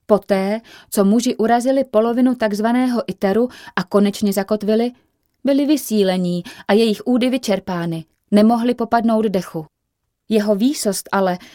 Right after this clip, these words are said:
stála v plné síle s veslem dlouhých dvacet loket a když jeho člun spustil kotvu,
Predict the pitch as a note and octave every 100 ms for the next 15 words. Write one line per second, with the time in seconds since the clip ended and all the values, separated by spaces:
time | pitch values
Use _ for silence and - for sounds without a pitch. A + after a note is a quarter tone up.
0 | - _ - A#3 B3 B3+ - - C4 C#4
1 | C#4 C4 - C4+ B3 F3+ D#3 - G3 F#3
2 | - F#3 F3 G3 G3+ G3+ G3+ F3 E3+ G3
3 | G#3+ G3+ G#3+ - E3 - _ _ _ _
4 | - F3+ F#3 F#3+ G3+ G3+ F#3+ - G3+ G#3
5 | - G3 - G3 F#3 G3 F#3+ F#3+ A#3